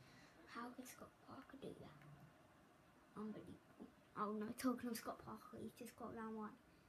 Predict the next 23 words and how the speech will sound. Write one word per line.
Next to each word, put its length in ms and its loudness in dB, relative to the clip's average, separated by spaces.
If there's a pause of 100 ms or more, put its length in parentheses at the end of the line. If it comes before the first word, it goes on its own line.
(1120)
Got 160 -2
round 240 0
two. 400 0 (800)
Now 320 0
they've 160 -2
just 160 -6 (160)
passed 600 0
it 120 -4
to 120 -14 (120)
three. 320 -4 (320)
Passed 240 -4
it 160 -10
to 60 -10 (100)
four 240 6
now. 240 4 (960)
Oh 240 12
my, 160 2 (240)
five, 560 10
oh 160 8
no, 160 0 (320)
not 160 -4
five. 160 -2 (1120)
It's 160 -8